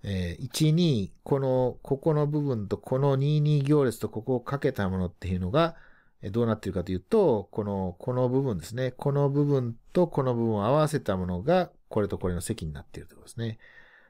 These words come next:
はい。プラスゼロゼロとこれの積、これがこことここというふうになっているわけですね。はい。という形で、えー、まあ、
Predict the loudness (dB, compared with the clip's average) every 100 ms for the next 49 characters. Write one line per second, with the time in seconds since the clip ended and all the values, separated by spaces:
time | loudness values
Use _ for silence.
0 | _ -4 -4 -2 2 4 2 2 2 4
1 | 2 4 2 2 2 0 -2 -2 -2 0
2 | -4 -6 -8 -8 -4 -2 2 0 0 -4
3 | -2 -4 0 -2 -2 -6 -6 -8 -12 -20
4 | -6 0 2 0 -2 -6 -18 -12 -8 -8
5 | -10 -20 -20 -20 _ _ _ _ -2 -2
6 | -4 _ 2 2 2 0 0 -2 0 2
7 | 2 0 -2 -2 -2 -4 -6 -2 -2